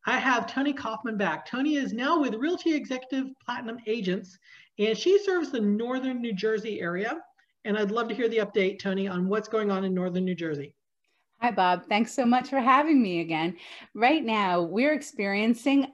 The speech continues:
Speaker 2: still this awesome market, but I think one of the things that people are not thinking about when they're making these offers, um,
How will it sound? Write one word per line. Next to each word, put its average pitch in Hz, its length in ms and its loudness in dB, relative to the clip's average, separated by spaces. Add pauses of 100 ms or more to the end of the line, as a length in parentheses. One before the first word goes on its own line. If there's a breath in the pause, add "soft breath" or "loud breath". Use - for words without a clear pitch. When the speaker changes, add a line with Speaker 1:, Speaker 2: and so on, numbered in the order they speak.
(120)
Speaker 2:
still 277 520 0
this 214 240 0
awesome 233 400 4
market, 226 520 0
but 233 140 4
I 269 80 2
think 453 380 -6 (680 loud breath)
one 254 180 4
of 453 140 4
the 427 140 6
things 240 240 2
that 202 140 2
people 277 340 0
are 226 60 2
not 208 300 0
thinking 226 340 0
about 175 320 0
when 190 160 0
they're 180 100 0
making 214 380 -2
these 185 200 0
offers, 294 580 4 (400 loud breath)
um, 196 420 2